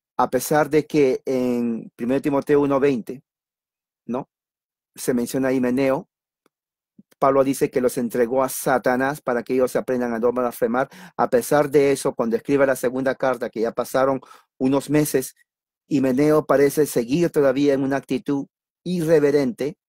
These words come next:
rebel-, rebeldía, irreverente, hablando en contra del evangelio, en contra de los cristianos,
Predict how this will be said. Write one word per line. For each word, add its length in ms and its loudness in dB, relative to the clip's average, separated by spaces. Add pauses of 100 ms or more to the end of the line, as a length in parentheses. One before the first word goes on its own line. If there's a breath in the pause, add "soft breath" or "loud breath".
(300)
rebel-, 460 0
rebeldía, 800 0
irreverente, 840 -2 (380)
hablando 360 0
en 120 -4
contra 360 0
del 140 2
evangelio, 420 -2
en 100 -2
contra 280 -4
de 40 -6
los 100 -8
cristianos, 720 -4